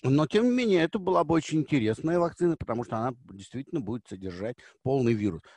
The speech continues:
Ну, со-, собственно, но ослабленный, чтобы он не вызывал у вас болезни, или даже мертвый, чтобы он совсем болезни не вызывал. Но это интересно почему? Потому что самая большая проблема с вакцинами против,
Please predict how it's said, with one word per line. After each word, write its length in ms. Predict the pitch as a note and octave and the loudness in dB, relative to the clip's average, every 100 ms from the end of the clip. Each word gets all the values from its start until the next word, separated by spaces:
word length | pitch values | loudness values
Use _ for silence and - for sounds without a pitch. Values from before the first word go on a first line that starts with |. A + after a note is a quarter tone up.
| - | -6
Ну, 180 | D3 - | -6 -2
со-, 140 | D#3 B2+ | -2 0
собственно, 560 | D3+ - - B2+ A2+ - - | 0 -2 -4 -4 -4 -8 -4
но 180 | C#3 E3+ | 0 0
ослабленный, 640 | C3+ - C#3+ F#3+ F#3+ C#3+ | -2 0 2 4 4 2
чтобы 260 | G#2+ A#2+ A2+ | 0 -4 -2
он 140 | A#2+ | -2
не 80 | A2+ | 0
вызывал 420 | A2+ G2+ A2+ A2+ | -2 0 0 0
у 40 | G#2+ | 0
вас 120 | G2+ | -2
болезни, 420 | F#2+ G#2+ F#2+ E2 | -2 -4 -4 -8
или 200 | A2 D3+ | -10 -10
даже 280 | B2+ A#2 A2+ | -4 -4 -2
мертвый, 540 | G#2 C#3 - - F#2 - - | -6 -6 -10 -12 -20 -20 -20
чтобы 240 | - B2 | -6 -2
он 100 | A#2 | -2
совсем 380 | G#2+ A#2+ - F3+ | -2 -4 0 2
болезни 380 | B2 A2 F#2+ F2+ | 4 2 -2 -6
не 100 | F2+ | -6
вызывал. 340 | F2+ F2 E2 - - | -8 -10 -12 -14 -16
Но 120 | - C#3+ | -4 -4
это 160 | D#3 | 0
интересно 480 | D3+ D#3 D#3 D3+ B2+ | 0 0 0 -2 -2
почему? 520 | A#2+ - E3+ G3+ C#4 - - - | -6 -4 -4 -4 -6 -10 -20 -18
Потому 220 | A2+ A2 F3 | -6 0 0
что 160 | - C3 | -2 -14
самая 420 | - G#2 A#2 D3+ | -6 -2 0 0
большая 420 | C3 A#2+ - G2+ | -2 -4 -4 -6
проблема 520 | B2 C3 F#2+ E2+ E2 - _ _ _ _ | -4 -4 -6 -10 -16 -20 _ _ _ _
с 120 | - | -8
вакцинами 580 | G2 - - B2 C#3+ D#3+ | -8 -8 0 2 4 2
против, 600 | - G2+ G2+ A2+ D#3 | 0 0 -2 -2 -4